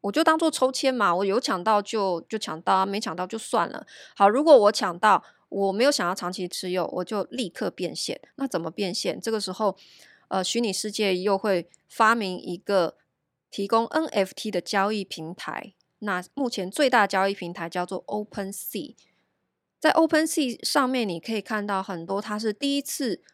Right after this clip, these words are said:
公开发行的N F T，也有很多是二手的。那二手的是怎么来的？就是很多人他在，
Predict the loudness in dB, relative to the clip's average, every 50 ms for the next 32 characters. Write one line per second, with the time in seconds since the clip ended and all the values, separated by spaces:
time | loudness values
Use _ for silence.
0 | _ _ -4 -4 -4 -2 0 0 0 0 0 -2 -2 -2 -4 -8 -8 -6 -6 -6
1 | -4 -6 -8 -8 -8 -8 -10 -10 -10 -12 -8 -8 -8 -8 -10 -14 -20 -20 -16 _
2 | 2 2 4 4 4 2 2 -2 -4 -2 -2 -2 -2 0 -2 -2 -2 -4 -4 -4
3 | -6 _ _ _ _ -2 0 0 0 0 0 0 0 -2 -6 -10 -14 -14 -14 -14
4 | -14 -16 _ _ _ _ _ _ _ -4 -4 0 2 2 2 2 2 0 -2 -2
5 | -2 -2 -4 -4 -6 -6 -8 -8 -8 -8 -10 -8 -8 -6 -6 -6 -6 -6 -6 -6
6 | -10 _ _ _ -2 0 0 0 0 -2 -4 -4 -6 -8 -6 -4 -4 -4 -4 -4
7 | -6 -4 -4 -2 0 2 2 2 2